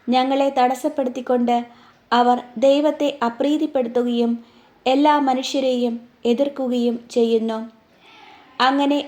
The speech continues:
അവർ തങ്ങളുടെ പാപങ്ങളുടെ അളവ് പൂർത്തിയാക്കുന്നു. ഇതാ, അവസാനം ദൈവത്തിൻ്റെ ക്രോധം അവരുടെ മേൽ നിപതിച്ചിരിക്കുന്നു. സഹോദരരെ, ആത്മന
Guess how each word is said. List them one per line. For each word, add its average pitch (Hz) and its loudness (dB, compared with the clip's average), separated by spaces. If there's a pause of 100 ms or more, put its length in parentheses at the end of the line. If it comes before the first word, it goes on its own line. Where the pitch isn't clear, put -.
അവർ 247 2 (420)
തങ്ങളുടെ 302 4
പാപങ്ങളുടെ 285 0 (100)
അളവ് 247 2 (120)
പൂർത്തിയാക്കുന്നു. 233 0 (800)
ഇതാ, 254 2 (280)
അവസാനം 269 2 (160)
ദൈവത്തിൻ്റെ 285 0
ക്രോധം 247 0 (440)
അവരുടെ 277 2
മേൽ 247 0 (160)
നിപതിച്ചിരിക്കുന്നു. 233 -2 (520)
സഹോദരരെ, 262 0 (520)
ആത്മന 277 2